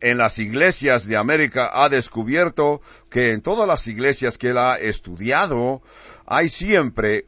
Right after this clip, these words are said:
un grupo muy pequeño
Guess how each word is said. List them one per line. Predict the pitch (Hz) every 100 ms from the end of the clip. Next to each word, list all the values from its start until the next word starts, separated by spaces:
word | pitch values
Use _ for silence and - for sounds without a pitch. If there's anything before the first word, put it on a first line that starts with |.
| -
un | 143 180 175 160
grupo | 160 170 170 - 135 131 127 -
muy | 139 165 208 240 247 247 247 -
pequeño | 135 117 156 160 131 117 117 120 117